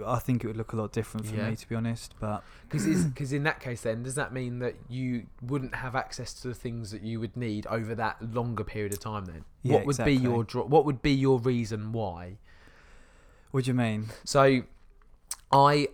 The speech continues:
Speaker 2: another reason for me, I come to work with meals prepared because I can't go into Asda, uh, across the road.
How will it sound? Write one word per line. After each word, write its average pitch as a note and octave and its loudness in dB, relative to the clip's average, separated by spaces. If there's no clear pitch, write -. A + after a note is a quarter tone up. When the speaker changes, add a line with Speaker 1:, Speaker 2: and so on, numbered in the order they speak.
Speaker 2:
another C#3+ 2
reason C3+ 2
for A2+ -8
me, A#2+ 2
I C3+ 4
come B2+ -4
to A2 -8
work A2+ 0
with A#2+ -4
meals A#2 -4
prepared G2+ -8
because A2 -8
I B2+ 0
can't C#3 -4
go B2 0
into A2+ -6
Asda, A2+ -6
uh, G#2+ 2
across - 8
the B2 6
road. G#2+ 2